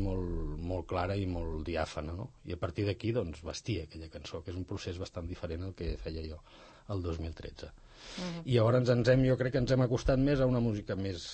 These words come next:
Speaker 1: acústica, més, més d'autor, també... Bueno, el toc del Víctor Ayuso també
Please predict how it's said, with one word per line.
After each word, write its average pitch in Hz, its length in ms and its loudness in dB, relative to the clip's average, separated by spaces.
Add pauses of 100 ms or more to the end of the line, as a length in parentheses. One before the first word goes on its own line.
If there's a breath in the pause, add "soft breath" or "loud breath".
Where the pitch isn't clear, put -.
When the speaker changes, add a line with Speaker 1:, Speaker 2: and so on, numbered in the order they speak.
Speaker 1:
acústica, 113 540 -4
més, 98 380 -2 (340)
més 92 240 -2
d'autor, 110 480 2
també... 95 300 0 (580)
Bueno, 92 300 0
el 87 100 -6
toc 98 240 0
del 101 160 2
Víctor 104 240 2
Ayuso 104 320 0
també 101 320 -2